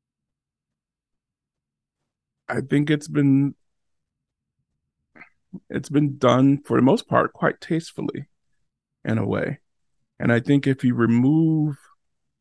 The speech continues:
um, remove Aida's blackness,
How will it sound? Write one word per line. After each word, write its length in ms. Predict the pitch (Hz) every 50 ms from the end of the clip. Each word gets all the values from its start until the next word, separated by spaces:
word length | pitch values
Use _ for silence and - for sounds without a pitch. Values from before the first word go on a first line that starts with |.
| _ _ _ _ _ _ _ _ _ _ _ _ _ _ _ 123
um, 520 | 120 117 120 120 120 120 120 120 131 131 _ _ _ _ _ _ _ _ _ _ _ _ _ _ _ _ _ _ _ _ _ _ _ _ _ _ _ _ _ _ _ _ _ _
remove 720 | 143 139 131 127 123 131 151 170 175 170 165 151 147 143 143 - -
Aida's 440 | - 117 117 120 117 113 110 117 135
blackness, 800 | 107 104 110 113 - - - - - 131 - - - - _